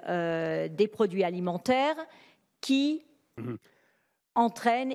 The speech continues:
Speaker 1: évidemment une réduction des N C D en lui-même. Donc c'est un effet de, de boule de
Speaker 2: Bon, mais
Speaker 1: neige.
Speaker 2: encore faut-il avoir l'acceptation sociale
Speaker 1: C'est un effet de
Speaker 2: pour
Speaker 1: boule
Speaker 2: des
Speaker 1: de neige et
Speaker 2: populations.
Speaker 1: sur, surtout des interventions aujourd'hui qui vont avoir un effet absolument incroyable dans dix à vingt ans.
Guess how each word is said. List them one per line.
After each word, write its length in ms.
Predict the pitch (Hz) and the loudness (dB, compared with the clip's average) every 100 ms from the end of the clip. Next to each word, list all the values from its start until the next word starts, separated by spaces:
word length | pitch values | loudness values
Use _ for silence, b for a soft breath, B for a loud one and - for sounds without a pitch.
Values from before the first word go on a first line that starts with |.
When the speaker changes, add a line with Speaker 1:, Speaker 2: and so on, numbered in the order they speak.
| - | 0
Speaker 1:
évidemment 640 | 240 226 214 208 220 247 | 2 2 0 2 0 0
une 160 | 220 208 | 0 0
réduction 440 | 214 202 - 220 | 0 -2 -4 -2
des 100 | 202 | 0
N 100 | 190 | 0
C 160 | 185 190 | 0 0
D 160 | 233 | 0
en 80 | 208 | -2
lui-même. 420 | 185 180 170 175 | -2 -2 -4 -4
Donc 200 | 185 214 | -4 -2
c'est 200 | - 247 | -2 0
un 100 | 247 | 0
effet 380 | 254 - 285 269 | 0 -2 0 0
de, 360 | 208 202 190 190 | 2 0 0 0
de 100 | 185 | 0
boule 220 | 185 262 | 0 2
de 100 | 240 | 2
Speaker 2:
Bon, 80 | 220 | 2
mais 80 | - | 2
Speaker 1:
neige. 120 | 170 | 0
Speaker 2:
encore 140 | 160 139 | 0 0
faut-il 260 | 147 160 | 0 2
avoir 160 | 139 135 | 2 0
l'acceptation 480 | 127 135 123 123 123 | -2 -2 -2 -2 -2
sociale 460 | 156 - 151 107 b b | -2 0 -2 -2 b b
Speaker 1:
C'est 220 | - - | -12 -4
un 140 | 233 247 | -2 0
effet 160 | 277 | -2
de 40 | 285 | -2
Speaker 2:
pour 80 | 285 | 0
Speaker 1:
boule 60 | 247 | 2
Speaker 2:
des 80 | |
Speaker 1:
de 40 | 247 | 2
neige 220 | 277 311 | 2 0
et 40 | |
Speaker 2:
populations. 140 | 254 269 | 0 0
Speaker 1:
sur, 120 | 254 | 0
surtout 360 | - 302 - 320 | 0 -4 0 2
des 220 | 285 247 | 4 4
interventions 560 | 277 302 269 247 247 - | 2 2 0 0 -2 2
aujourd'hui 540 | 302 277 277 240 285 302 | 2 2 2 0 -2 -2
qui 140 | 254 | -2
vont 160 | 214 240 | 0 2
avoir 260 | 240 233 220 | 2 0 0
un 120 | 233 | 0
effet 520 | 233 - 233 214 208 - - | -2 0 0 0 -2 0 2
absolument 720 | 269 - 262 262 240 226 233 | 2 -2 -2 0 2 2 0
incroyable 760 | 294 302 - 262 240 240 269 233 | -2 -2 2 2 4 2 0 0
dans 140 | 214 | -2
dix 380 | 202 226 233 - - | 0 -2 -4 -6 -2
à 120 | 214 | -2
vingt 280 | 202 180 | -2 -6
ans. 140 | 160 | -8